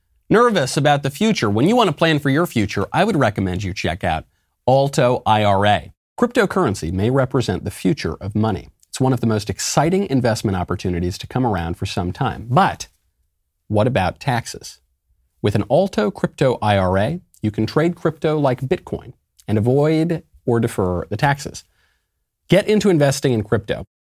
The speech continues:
Do it in a tax-advantaged retirement account. Alto's crypto I R A is the easiest way to get crypto into an I R A. Trade all you want without the tax headache. You create an account in just a few minutes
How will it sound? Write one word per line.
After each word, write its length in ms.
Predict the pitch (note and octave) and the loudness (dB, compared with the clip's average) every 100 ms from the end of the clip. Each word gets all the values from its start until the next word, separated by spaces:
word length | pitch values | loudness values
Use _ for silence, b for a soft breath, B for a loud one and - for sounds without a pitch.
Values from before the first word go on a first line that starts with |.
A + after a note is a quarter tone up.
| _ _ _ _ _ _ - | _ _ _ _ _ _ 0
Do 140 | C#3 | 2
it 100 | - | 2
in 120 | D3 | 0
a 80 | B2 | -2
tax-advantaged 1040 | - - C3 A#2+ B2+ A2 F#2+ F#2+ F#2+ - - | -2 -4 -6 -2 -2 -2 -4 -4 -4 -4 -4
retirement 400 | G#2+ D#3+ A#2+ D#2+ | 0 0 0 -6
account. 220 | - - b b b | -12 -16 b b b
Alto's 380 | B2+ E3+ G#3+ F3+ | 0 2 2 0
crypto 400 | - G#3+ - E3 - | 0 -2 0 0 4
I 160 | C#3+ | 4
R 160 | C#3+ G#2 | 4 2
A 120 | F2+ | 0
is 220 | F2+ G2 | -2 -4
the 200 | G2+ - | -4 0
easiest 380 | D3 D#3 F#3+ - | 0 2 0 0
way 160 | G#2 G2+ | -4 -4
to 100 | - | -4
get 140 | G#2+ | -6
crypto 540 | - D#3+ - D#3+ D#3 - | -2 -4 0 0 0 0
into 340 | A#2+ G#2 A2+ | 0 0 0
an 100 | F#2 | 0
I 240 | F#2+ F2+ F#2 | -2 0 0
R 160 | F2 | 0
A. 120 | B1 - | -4 -8
Trade 380 | - A#2 C#3+ | -4 0 2
all 240 | C#3+ G#2 A#2+ | 0 0 2
you 120 | G3+ | 4
want 320 | F3+ F#2+ G2+ b b _ | 2 2 -4 b b _
without 300 | G#2 G2+ G2 | 0 2 0
the 60 | |
tax 360 | G2+ G#2+ F2+ - | -2 0 0 -2
headache. 320 | - - - | -6 -6 -8
You 60 | G2 | -8
create 280 | - A2 - | -2 -2 0
an 60 | |
account 380 | E3 - A2 G2 | -2 0 -2 -2
in 80 | F#2 | -4
just 200 | F#2+ - | -4 -4
a 60 | |
few 160 | D3+ G3+ | -2 0
minutes 340 | D#3+ F2+ E2 | 2 0 -6